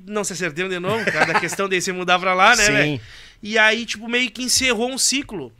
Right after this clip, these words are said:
Speaker 1: Porque eu, a minha ânsia maior era aquela história do cavalo paz encilhado uma vez só. E o cavalo não passa encilhado uma vez só.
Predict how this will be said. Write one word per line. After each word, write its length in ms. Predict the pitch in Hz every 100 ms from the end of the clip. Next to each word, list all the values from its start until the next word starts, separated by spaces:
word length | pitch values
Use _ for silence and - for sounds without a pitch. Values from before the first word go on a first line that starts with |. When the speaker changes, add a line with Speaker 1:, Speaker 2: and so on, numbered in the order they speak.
| - - -
Speaker 1:
Porque 220 | 190 165 214
eu, 240 | 233 226
a 80 | 208
minha 140 | 220
ânsia 260 | 220 240 240
maior 300 | 220 202 208
era 120 | 226 220
aquela 200 | 220 220
história 300 | 220 220 226
do 80 | 208
cavalo 340 | 208 190 208
paz 220 | 196 190
encilhado 420 | 202 - 175 180 185
uma 160 | 190
vez 140 | 180 170
só. 300 | 170 165 - - - _ _ _ _ - -
E 60 | 175
o 40 |
cavalo 280 | 202 214 233
não 80 | 208
passa 240 | 226 240
encilhado 400 | 180 143 131 120
uma 60 | 113
vez 140 | 110
só. 120 | -